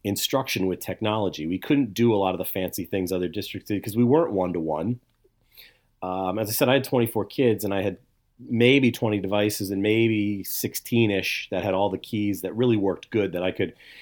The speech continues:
you know, I can't plan a lesson and then on the fly have five kids without a device. It just doesn't work. So we made, we made do as best we could. Um, and again, this is all pre-pandemic. So our kids just didn't have that experience. They didn't know what to do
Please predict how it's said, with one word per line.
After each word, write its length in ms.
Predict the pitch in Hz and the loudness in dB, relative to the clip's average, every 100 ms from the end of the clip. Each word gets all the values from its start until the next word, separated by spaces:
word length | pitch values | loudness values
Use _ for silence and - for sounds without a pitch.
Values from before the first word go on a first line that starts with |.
| - | -8
you 60 | - | 0
know, 60 | 107 | 0
I 20 | |
can't 280 | - 131 117 | 2 0 0
plan 220 | 127 113 | 0 2
a 60 | 92 | 4
lesson 440 | 98 107 - 92 | 2 2 0 0
and 120 | 90 | 0
then 100 | 92 | -2
on 80 | 90 | -2
the 60 | 85 | -4
fly 380 | - 95 90 | -4 -2 -2
have 320 | 87 92 87 - | -2 -4 -4 -6
five 340 | - 90 85 | -2 -2 -2
kids 300 | - 87 - | -4 -4 -4
without 240 | 85 82 | -4 -4
a 20 | 80 | -4
device. 400 | 76 73 65 76 | -6 -8 -8 -10
It 60 | |
just 180 | - - | -10 -8
doesn't 240 | - 80 | -10 -10
work. 300 | 76 73 - | -12 -14 -12
So 320 | - 180 82 - - - - - | -6 -4 -4 -8 -20 -20 -20 0
we 80 | 214 | 8
made, 260 | 208 170 | 10 10
we 120 | 190 175 | 8 8
made 180 | 147 | 8
do 160 | 123 117 | 10 8
as 100 | 101 | 6
best 280 | 104 90 - | 2 0 -2
we 80 | 80 | -4
could. 340 | 92 87 82 - _ _ _ _ _ _ _ - | -2 -2 -4 -12 _ _ _ _ _ _ _ -8
Um, 260 | 98 98 120 | -2 2 6
and 100 | 131 | 6
again, 200 | 139 127 | 6 6
this 160 | 131 | 4
is 100 | 156 | 2
all 160 | 151 135 | 2 2
pre-pandemic. 840 | - 131 127 131 110 104 104 85 - | 2 2 4 2 2 2 0 -2 -2
So 120 | 113 | 0
our 120 | 120 | 0
kids 320 | 120 151 127 | 0 0 0
just 180 | 123 - | -4 2
didn't 180 | 120 117 | 2 2
have 160 | 131 | 0
that 120 | 113 87 | -2 -2
experience. 460 | - - 180 123 | -6 -2 0 2
They 60 | 160 | 2
didn't 200 | 226 123 | 2 2
know 120 | 120 | 4
what 240 | 147 127 - | 4 0 -4
to 60 | |
do 460 | 85 120 156 82 | -2 2 2 0